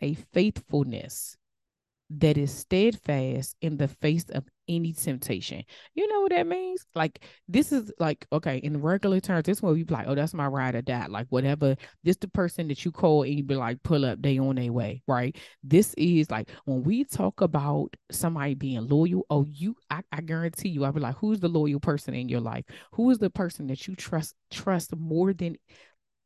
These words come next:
more than you probably trust yourself," right? I guarantee you, everybody can pick a person that they are loyal to, or you can, and, and someone can say that about you, right? Like,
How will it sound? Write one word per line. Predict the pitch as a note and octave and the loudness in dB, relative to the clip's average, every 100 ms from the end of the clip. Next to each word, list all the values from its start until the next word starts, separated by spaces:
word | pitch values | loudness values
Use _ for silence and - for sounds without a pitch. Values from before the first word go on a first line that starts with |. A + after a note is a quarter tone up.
| - | -4
more | F#3 F#3+ F#4 | 2 4 4
than | F#4 C#4 | 2 4
you | C4 | 4
probably | B3 A#3 G#3 F#3+ | 4 2 2 2
trust | F#3 - F3+ - | -2 -4 -6 -2
yourself," | D#3 D#3 - D2+ - - | 0 0 -2 -4 -6 -4
right? | D3 D3 F3+ - - _ - | 0 0 0 -4 -20 _ -6
I | F3 | -4
guarantee | D#3+ F3+ G#3 G#3 A3+ | 0 2 2 0 0
you, | E3+ D3 - | 2 2 2
everybody | D#3 F#3+ E3+ D3+ D#3 | 2 2 2 0 -2
can | - B2 | -4 -2
pick | E3 | -2
a | - | -2
person | - D3+ B2+ G2 G2 - - _ | -2 -2 -2 -6 -8 -12 -20 _
that | - C#3 | -6 2
they | C#3+ C3 | 2 2
are | |
loyal | B2+ D3+ E3 F#3 F#3 | -2 0 2 4 2
to, | - G3+ G3+ - - | 2 2 2 -2 -10
or | - D#3 | 0 2
you | D#3 | 2
can, | D#3+ - D3+ C#3+ - _ _ - | -4 -2 -2 -2 -8 _ _ -4
and, | D3 C#3 | -4 -4
and | D#3+ D3+ | -4 -2
someone | F#3+ F3+ E3+ | -2 -2 -4
can | D#3+ C3 | -6 -6
say | - C#3 | -2 -2
that | C3 A2+ - | 0 -4 -4
about | C#3+ C3 G#2 - | -6 -4 -6 -6
you, | B2+ - | -8 -8
right? | - - | -12 -8
Like, | D3 | -8